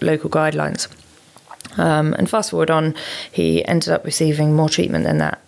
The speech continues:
and, uh, ended up leaving the military and became, got treated by a civilian, uh, men's health clinic after that, and did significantly better.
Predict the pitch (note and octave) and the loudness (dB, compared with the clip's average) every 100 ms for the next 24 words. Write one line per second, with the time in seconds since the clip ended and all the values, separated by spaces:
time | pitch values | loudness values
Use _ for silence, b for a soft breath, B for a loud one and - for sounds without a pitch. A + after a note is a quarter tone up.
0 | - D3+ D#2 D#2 - - - - D3 - | -4 -2 0 0 -2 -8 -8 -2 0 0
1 | D#3 - - - D#3 D#3 D#3 D3+ - - | -2 -2 -2 0 0 2 2 0 0 0
2 | D#3+ D3+ - - D#3+ D#3 - D#3 - - | 2 0 -4 -6 -2 0 2 0 -4 -14
3 | - - D2+ E2 D#2+ D#2+ - - F3+ - | -8 -4 -2 -2 -2 -2 -4 -2 -2 -2
4 | - E3 - D3 D3+ C#3+ D3+ - D3+ D3 | -2 -2 -2 -2 -2 0 -2 -2 -2 0
5 | D3+ D3 - B B B - F3 F3 D#3+ | -2 -4 -8 B B B -2 2 2 2
6 | D3+ C#3+ D3 - - C#3+ C#3+ C#3+ C#3+ D3 | 0 -2 -6 -14 -8 -2 0 0 0 0
7 | D3+ D3 - _ D#3+ D3+ - D#3 - D3 | -2 -6 -12 _ -2 0 0 -2 0 0
8 | D#3 - - D3+ - D3 - D#3 D#3 D3 | -2 -4 -6 -4 -2 -2 0 0 -2 -2
9 | - - E3 E3 - D#3 D#3 D#3 - - | -2 0 2 0 0 0 0 0 -2 -4
10 | - | -6